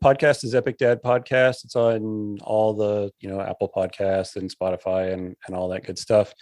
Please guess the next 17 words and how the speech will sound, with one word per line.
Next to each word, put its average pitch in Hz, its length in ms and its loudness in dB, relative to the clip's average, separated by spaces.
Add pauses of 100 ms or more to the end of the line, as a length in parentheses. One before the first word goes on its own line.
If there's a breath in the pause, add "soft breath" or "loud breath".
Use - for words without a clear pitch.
(400 soft breath)
Uh, 98 280 2
Instagram 117 680 4
is 101 200 -4
epic 117 360 0
dot 110 260 4
dad 107 320 4
dot 95 240 -2
coaching. 147 540 0 (480 soft breath)
Uh, 98 180 -2
that's 113 220 0
where 117 80 -2
I - 20 -6
spend 107 240 -2
most 101 200 0
of - 40 -12
my 107 140 2
time, 110 420 0